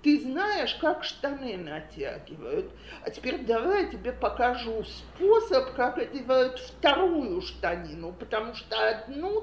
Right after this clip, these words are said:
ты одел правильно". Есть вау. В моей, в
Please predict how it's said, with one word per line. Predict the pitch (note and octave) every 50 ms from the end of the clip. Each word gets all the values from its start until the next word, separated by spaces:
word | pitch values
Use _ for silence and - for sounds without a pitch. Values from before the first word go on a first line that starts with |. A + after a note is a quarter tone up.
| - -
ты | D#4 C4 A3+ F3+
одел | D3+ G3 G3+ - - - C4 C4+ C#4 C4+ C4+ - -
правильно". | - - - - - - - - - - - - - - - - - - - - - - - - - - - - -
Есть | D#4 D4+ - A#4 B4 A4 A4 A#4 -
вау. | D4+ A#3 C#4 G#3 E3+ D#3 - D#3 - - - - - - - - - - - - - - - - - - - - - - - -
В | F3+ G#3
моей, | C#4 E4 E4+ G4 F#4 F4 E4+
в | - -